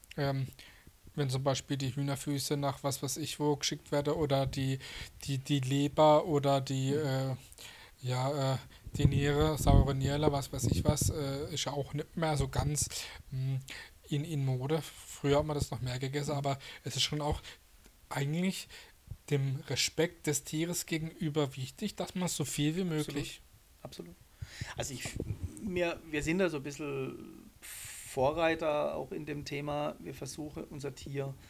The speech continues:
Speaker 2: wirklich so gut es geht, ganzheitlich zu verarbeiten. Also das fängt damit an, dass wir nicht nur so das übliche Filet,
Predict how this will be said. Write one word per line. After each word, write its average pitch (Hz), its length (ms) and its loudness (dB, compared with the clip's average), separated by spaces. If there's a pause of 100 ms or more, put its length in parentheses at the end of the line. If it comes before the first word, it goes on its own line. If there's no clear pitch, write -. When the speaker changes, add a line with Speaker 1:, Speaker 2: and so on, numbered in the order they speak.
(320)
Speaker 2:
wirklich 139 300 -8
so 139 100 -10
gut 147 320 -10
es - 160 -12
geht, 135 340 -8 (140)
ganzheitlich 127 480 -8
zu 127 100 -14
verarbeiten. 127 560 -12 (540)
Also 127 220 -6
das 131 120 -4
fängt 147 300 -2
damit 151 300 -2
an, 156 260 -4
dass 143 240 -6
wir 139 420 -4 (400)
nicht 135 360 -6
nur 143 440 0 (800)
so - 160 -12
das 123 140 -6
übliche 143 640 -2
Filet, 143 480 -6